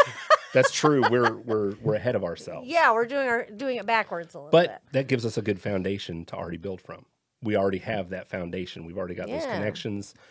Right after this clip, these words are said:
Speaker 2: Now all we need to do is slowly envelop and tendril, whatever. Anyway. And then, uh, continue to focus on the object of your cult's obsession and how it can benefit others' lives.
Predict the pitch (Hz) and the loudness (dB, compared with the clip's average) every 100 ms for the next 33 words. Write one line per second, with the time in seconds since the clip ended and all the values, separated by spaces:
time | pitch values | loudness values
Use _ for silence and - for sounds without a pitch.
0 | _ _ - 104 92 92 92 92 87 85 | _ _ -4 -2 2 2 2 -4 -6 -4
1 | 90 87 85 - - 92 90 87 82 82 | -2 -2 -4 -8 -4 -2 -2 -4 -8 -10
2 | _ _ _ _ _ 90 82 90 95 90 | _ _ _ _ _ -6 -4 0 0 0
3 | 85 _ - 87 80 87 _ _ _ _ | -4 _ -8 -6 -6 -10 _ _ _ _
4 | _ - 110 95 87 85 82 - _ _ | _ -12 -8 -8 -8 -10 -10 -14 _ _
5 | _ _ _ - 87 85 - _ _ _ | _ _ _ -18 -14 -16 -18 _ _ _
6 | _ - 90 - _ _ - - - - | _ -16 -14 -16 _ _ -20 -20 -20 -20
7 | - - 95 95 98 92 92 90 - 92 | -20 -6 -2 0 0 -2 -4 -6 -4 -6
8 | - 127 117 98 117 110 107 104 101 101 | -4 -4 -2 -4 -4 -6 -6 -6 -4 -6
9 | 101 107 104 90 92 107 104 - 98 - | -6 -6 -6 -8 -8 -8 -10 -12 -14 -6
10 | 104 - 123 - 95 87 95 - 90 92 | -6 -4 -6 -6 -8 -8 -8 -6 -6 -6
11 | 101 - 113 113 98 113 - 120 113 - | -6 -6 -8 -8 -12 -10 -10 -10 -16 -20